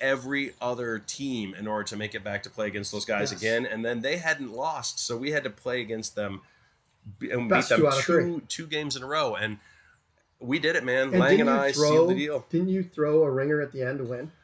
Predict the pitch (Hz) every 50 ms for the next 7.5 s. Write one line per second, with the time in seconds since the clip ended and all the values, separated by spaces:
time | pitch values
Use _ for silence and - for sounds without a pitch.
0 | _ _ - 123 156 - - 151 156 160 151 - 202 226 - - - 165 151 135
1 | 127 - 135 131 110 127 139 131 123 117 113 104 104 98 - - - - - 104
2 | - - - 127 120 110 117 123 127 123 113 104 98 113 156 202 233 170 180 175
3 | - 117 113 107 104 - - - _ _ _ _ - 117 139 139 - - 185 208
4 | 202 127 110 104 117 120 110 104 104 - 135 131 - 110 104 165 147 131 - 101
5 | 104 110 - 151 147 131 120 - - 139 131 131 135 123 135 131 123 110 110 113
6 | 104 117 120 123 123 127 123 123 120 127 110 117 117 117 117 117 117 117 117 -
7 | 117 104 107 107 110 113 117 123 123